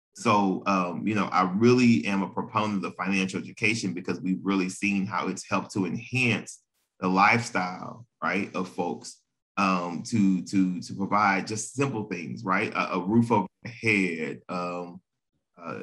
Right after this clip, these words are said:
education for their children, right? Ed-, uh, a, a form, firm foundation for generations to come, right? And so if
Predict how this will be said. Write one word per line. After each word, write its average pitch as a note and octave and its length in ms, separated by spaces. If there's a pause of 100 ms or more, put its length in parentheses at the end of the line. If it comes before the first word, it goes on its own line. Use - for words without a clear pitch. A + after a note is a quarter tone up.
education A2+ 600
for F#2+ 100
their A#2 400
children, E2+ 580
right? F2+ 440 (160)
Ed-, F#2 440
uh, B1 280 (120)
a, F2+ 120
a F#2+ 220
form, G#2+ 340
firm A2 280
foundation G2 580
for F#2 200
generations F#2+ 640
to F#2 100
come, F#2 380
right? E2+ 300
And F#2 120
so F#2 280
if F2+ 180